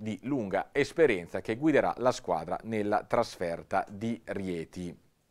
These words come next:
che ricordiamo si gioca domani sera.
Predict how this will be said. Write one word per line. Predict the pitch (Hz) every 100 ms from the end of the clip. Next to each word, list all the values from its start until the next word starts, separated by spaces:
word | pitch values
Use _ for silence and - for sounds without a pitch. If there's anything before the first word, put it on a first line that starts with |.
| _ _ _ _ _ _ _ _ _ - _ _
che | 101 -
ricordiamo | 101 104 92 71 76
si | -
gioca | 95 82 73 95
domani | 95 113 101 82 82 87
sera. | - - 82 78 80